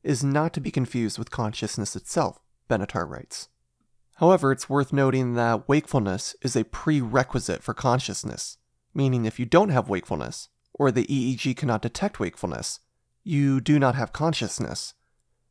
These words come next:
So consciousness, the ability to have experiences, I mean, having a soul, is just having experiences, rests on the assumption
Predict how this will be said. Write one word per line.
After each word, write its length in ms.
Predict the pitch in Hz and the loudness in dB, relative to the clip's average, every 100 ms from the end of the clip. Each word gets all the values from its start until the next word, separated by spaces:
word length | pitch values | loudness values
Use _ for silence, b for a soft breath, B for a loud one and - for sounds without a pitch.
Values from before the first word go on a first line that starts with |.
| _ _ - | _ _ -6
So 320 | - 170 160 | 2 4 2
consciousness, 840 | - 233 302 - - - 67 - - _ _ _ | -2 -2 -2 -2 -2 -4 -6 -10 -16 _ _ _
the 100 | 156 | 0
ability 380 | 165 202 220 185 | 4 4 2 -2
to 80 | 170 | 0
have 200 | 135 156 | 0 0
experiences, 880 | 135 - - 185 127 82 - 60 - _ _ _ _ _ _ - | -2 -2 2 4 2 0 -6 -8 -12 _ _ _ _ _ _ -4
I 60 | |
mean, 220 | 131 131 120 | 0 2 2
having 280 | 160 156 | 2 2
a 60 | 113 | 2
soul, 580 | - - 175 87 - - _ _ _ _ _ - | 0 2 2 2 -4 -16 _ _ _ _ _ 0
is 420 | 160 165 101 76 | 4 4 2 -2
just 480 | - 117 - - - _ _ | -2 -2 -2 -6 -12 _ _
having 340 | - 135 120 98 | -4 -2 -2 -2
experiences, 840 | - - 190 156 - - - - _ _ _ _ _ - | -2 0 0 0 -4 -8 -8 -10 _ _ _ _ _ -4
rests 440 | 147 180 175 - | 4 6 4 2
on 380 | 139 135 131 117 | 4 4 2 0
the 380 | 135 120 117 - - - | -2 -2 -6 -10 -12 -6
assumption 540 | - 190 202 98 | 0 0 0 -4